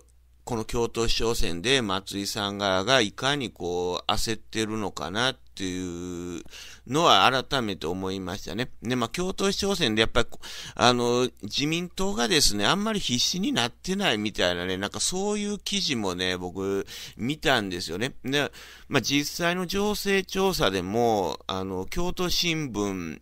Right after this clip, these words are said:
えー、に載ってる、これ二十九日付ですけども、二十九日の情勢調査でですね、自民党の支持、えー、で、松井さんを支持すると答えた人が自民党支持のうち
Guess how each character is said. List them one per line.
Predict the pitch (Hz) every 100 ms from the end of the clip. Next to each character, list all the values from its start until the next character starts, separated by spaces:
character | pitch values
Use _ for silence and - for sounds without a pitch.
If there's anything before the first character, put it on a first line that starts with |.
| -
え | 92
ー、 |
に | 98 110 110
載 | 127
っ |
て | - - 139
る、 | 135 127 -
こ | 123
れ | 110
二 | 165
十 | 175 107
九 | - 135
日 | 135 135 127
付 | 113 117 117 113
で | 110
す | -
け | 85
ど | 73
も、 | 82 92 98 85 - - -
二 | 151
十 | 180 156
九 | - 160
日 | 151
の | 180 104
情 | 131 139
勢 | 139 143
調 | 135 151 143
査 | - 120
で | 113
で | 87
す | 82 95
ね、 | 95 92
自 | 92 117
民 | 135 135
党 | 151 151
の | 156 156
支 | - 196
持、 | 190 113 67 - - - - - -
え | 113 120 117 113 98
ー、 | - _ - -
で、 | 143 170 160 113
松 | 78 113 113 123
井 | 127
さ | 139
ん | 135
を |
支 | 135 - 160
持 | 127
す | -
る | 131
と | 120 95
答 | 101 113 120
え | 120
た | 90
人 | 101 95
が |
自 | 95 101
民 | 123 131
党 | - 147
支 | - -
持 | 160
の | 104
う | 98
ち | 98